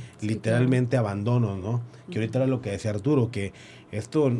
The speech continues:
Speaker 2: es real, lo vemos mucho de, en temas de capital humano, o sea, mucho papá soltero.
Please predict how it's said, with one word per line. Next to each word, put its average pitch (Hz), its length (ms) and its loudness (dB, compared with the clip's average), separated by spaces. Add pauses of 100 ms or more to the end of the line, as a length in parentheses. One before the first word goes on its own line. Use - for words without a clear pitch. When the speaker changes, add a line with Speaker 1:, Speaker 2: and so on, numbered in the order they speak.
(220)
Speaker 2:
es 117 160 -2
real, 123 460 2
lo 101 120 0
vemos 123 240 4
mucho 131 440 4
de, 110 200 -2
en 101 140 -2
temas 120 240 0
de 131 80 0
capital 113 420 -2
humano, 123 240 0
o - 20 -2
sea, 113 180 -2 (320)
mucho 120 640 2 (120)
papá - 280 -4
soltero. 135 560 0